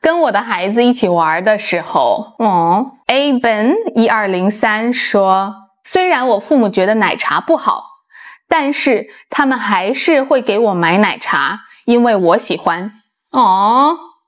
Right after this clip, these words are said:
有的时候我们都需要一杯奶茶，是不是？H underscore 妍妍说，“爸妈夹菜给我吃的时候，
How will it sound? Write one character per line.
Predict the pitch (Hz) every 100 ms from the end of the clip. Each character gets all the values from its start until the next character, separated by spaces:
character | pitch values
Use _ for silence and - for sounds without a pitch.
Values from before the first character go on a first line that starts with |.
| _
有 | 202 185
的 | 196
时 | 202
候 | 202 208
我 |
们 | 180 180
都 | 196
需 | 208 214
要 | 196
一 | 180
杯 | 180 180
奶 | 180 -
茶， | - 113 208
是 | -
不 | -
是 | 202 - 208 _ _ _
？H | 277 370 370 - -
underscore | - 233 240 240 233 214 208 208
妍 | 196 190 208
妍 | 220 196 180 202 247 - -
说 | - - 208 202 226 - _
，“爸 | 330 294 233
妈 | 240 269 269
夹 | 269 208 196
菜 | - 294 240
给 | 196
我 | 202 202
吃 | - - 220
的 | 208
时 | - 165
候， | 185 196 156 139 95